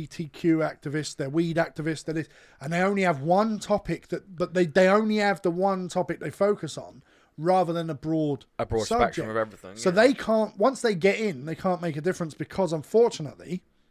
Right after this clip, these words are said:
Speaker 2: They're single-minded.
Speaker 1: they're single-minded. They're single-issue politicians.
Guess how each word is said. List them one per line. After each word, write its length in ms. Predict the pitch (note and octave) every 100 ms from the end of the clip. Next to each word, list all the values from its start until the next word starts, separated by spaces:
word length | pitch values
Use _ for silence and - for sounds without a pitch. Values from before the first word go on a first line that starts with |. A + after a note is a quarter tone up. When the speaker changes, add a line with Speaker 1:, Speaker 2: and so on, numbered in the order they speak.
| _ _ _ -
Speaker 2:
They're 140 | A#2+
single-minded. 600 | - B2 A2 B2 A2+ - -
Speaker 1:
they're 80 |
single-minded. 720 | - F3 D3 C#3+ F3 F3 D3 B2+
They're 80 |
single-issue 840 | - - D3+ C#3 D3+ - C#3 B2+ A#2 -
politicians. 720 | C#3 C3 F#3+ G#3 G2+ -